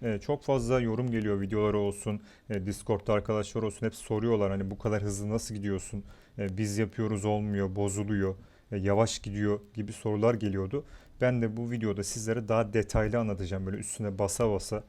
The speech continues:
e, kademe kademe, e, anlatacağım ki, e, anlayın, e, daha böyle hani kafanıza yatsın.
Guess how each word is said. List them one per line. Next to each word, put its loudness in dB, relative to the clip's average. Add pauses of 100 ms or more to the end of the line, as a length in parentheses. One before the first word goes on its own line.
(320)
e, -2
kademe 0
kademe, 0 (480)
e, -2
anlatacağım 0
ki, -4
e, 0 (100)
anlayın, 0 (160)
e, -4
daha 2
böyle 0
hani -2 (220)
kafanıza 0
yatsın. -2